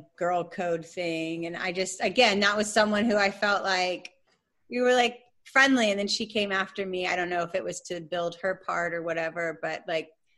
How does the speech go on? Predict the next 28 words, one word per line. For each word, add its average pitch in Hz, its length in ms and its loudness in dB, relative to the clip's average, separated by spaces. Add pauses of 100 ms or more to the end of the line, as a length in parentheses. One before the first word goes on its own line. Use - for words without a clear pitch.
(240)
literally 190 300 0
don't 165 220 -4
care 160 160 -4
if 147 100 -8
I 156 40 -6
ever 147 160 -8
see - 180 -12
her 139 120 -10
again. 147 280 -6 (260)
<laughs> - 540 -2 (420)
And 240 140 6
then 262 140 6
Naomi 285 440 6
I've 240 100 4
known 226 180 2
forever, 202 480 0
and 196 140 -2
she's 208 300 -4
just 196 240 -8
the 185 80 -10
sweetest 180 600 -8
little 165 180 -8
doll, 160 460 -4
and 165 120 -4
I'm 165 140 -6
so 185 180 -4
happy 170 420 -6
that 160 180 -8